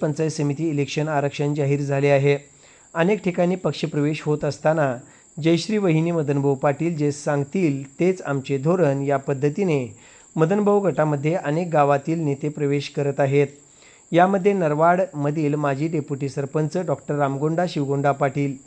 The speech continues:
रामगोंडा पाटील अध्यक्ष बसवेश्वर मंदिर, दीपक रायगोंडा पाटील, दादासू मोहन पाटील, उमेश प्रकाश पाटील, संजय रामगोंडा पाटील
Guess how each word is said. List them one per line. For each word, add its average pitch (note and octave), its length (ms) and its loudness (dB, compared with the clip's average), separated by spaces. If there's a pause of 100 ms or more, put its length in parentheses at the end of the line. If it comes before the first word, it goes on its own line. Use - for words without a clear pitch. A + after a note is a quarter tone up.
(420)
रामगोंडा D#3+ 500 4
पाटील F3 340 -2
अध्यक्ष D3 380 -2
बसवेश्वर D3 560 -2
मंदिर, C#3 360 0 (480)
दीपक D#3 460 0
रायगोंडा D3 460 2
पाटील, D#3 420 -2
दादासू D3+ 420 -2
मोहन C#3+ 280 0
पाटील, D3 500 -2
उमेश D#3 280 -2
प्रकाश C3+ 400 -6
पाटील, D#3+ 460 -2 (560)
संजय E3+ 320 4
रामगोंडा D3 440 4
पाटील E3 440 0